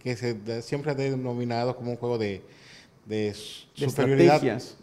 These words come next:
Speaker 1: de superioridad estratégica táctica.
Speaker 2: Sí.
Speaker 1: Eh, captó la atención con Bobby Fischer y contra Spassky.
Speaker 2: Claro. De hecho, eh, no lo puedo negar en, eh, y me emociona decirlo porque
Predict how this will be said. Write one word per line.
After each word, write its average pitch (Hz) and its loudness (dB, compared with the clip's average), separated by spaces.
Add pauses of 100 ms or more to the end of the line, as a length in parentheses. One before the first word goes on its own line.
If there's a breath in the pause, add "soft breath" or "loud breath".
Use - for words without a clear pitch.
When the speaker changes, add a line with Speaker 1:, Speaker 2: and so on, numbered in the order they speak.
Speaker 1:
de 120 -10
superioridad 131 -2
estratégica 120 -8
táctica. - -10 (240)
Speaker 2:
Sí. 113 -6 (420 loud breath)
Speaker 1:
Eh, 104 -6
captó 131 0
la 131 4
atención 123 -4
con 110 -4 (300)
Bobby 127 2
Fischer 143 -6
y 95 -10 (540 soft breath)
contra 107 -4
Spassky. 104 -8 (380)
Speaker 2:
Claro. 135 4 (420 loud breath)
De 160 8
hecho, 208 4 (320)
eh, 131 4 (760)
no 143 6
lo 160 4
puedo 180 6
negar 170 4
en, 147 0
eh, 120 0
y 131 0
me 123 2
emociona 147 0
decirlo 147 2
porque 127 -2